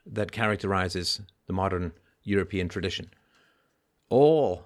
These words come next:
uh, rights for women, uh, non-abuse towards children, the evils of sexual abuse and so on, which is not really that evil. In a lot, there's a lot of cultures and a lot of religions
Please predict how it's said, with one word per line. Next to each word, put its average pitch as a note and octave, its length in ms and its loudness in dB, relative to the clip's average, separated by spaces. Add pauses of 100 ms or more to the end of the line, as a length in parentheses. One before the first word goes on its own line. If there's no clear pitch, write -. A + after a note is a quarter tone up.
uh, G2 60 -4
rights G2 420 -2
for G#2+ 300 2
women, G2 480 -2
uh, F#2 400 -6
non-abuse G#2 960 0
towards A#2 340 -2
children, C3 520 2
the F#2+ 260 2
evils A#2 380 2
of G#2+ 440 -2 (800)
sexual B2 480 -2
abuse D3 320 0
and B2+ 80 0
so G#2 160 -2
on, F#2+ 140 -2
which G2+ 160 -4
is - 240 -8 (1000)
not A#2+ 340 -4
really C#3+ 300 -2
that C3 220 0
evil. B2+ 320 -2
In G#2 180 -2
a G2 60 0
lot, G2 240 -2
there's G2 180 2
a G2+ 40 -2
lot A2+ 260 0
of C#3+ 80 -4
cultures - 360 -2
and G2 120 -2
a G2 40 0
lot A2 180 0
of A2 100 -8
religions G#2 520 -2